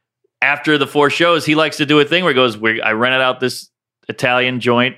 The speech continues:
great pizza, and then we had tiramisu after and a couple of glasses of wine and just talk comedy and trash people." And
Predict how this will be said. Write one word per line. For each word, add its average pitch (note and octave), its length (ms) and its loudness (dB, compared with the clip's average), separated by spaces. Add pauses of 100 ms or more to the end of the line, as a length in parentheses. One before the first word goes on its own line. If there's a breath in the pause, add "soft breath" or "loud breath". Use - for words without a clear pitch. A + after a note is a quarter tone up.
great C3 300 0
pizza, C3 540 0
and A#2+ 100 -2
then A#2 80 0
we A#2 80 0
had G#2+ 180 -2
tiramisu B2 640 0
after A#2 540 2
and G2 240 -2
a - 20 -8
couple A2+ 300 -4
of G2 40 -10
glasses A2 380 -2
of G2 80 -4
wine A#2 560 0
and G2 140 -8
just F#2+ 200 -14
talk A2 340 -2
comedy A#2 600 0
and E2+ 240 -8 (380 soft breath)
trash B2 400 0
people." A#2 640 0
And F#2 260 -6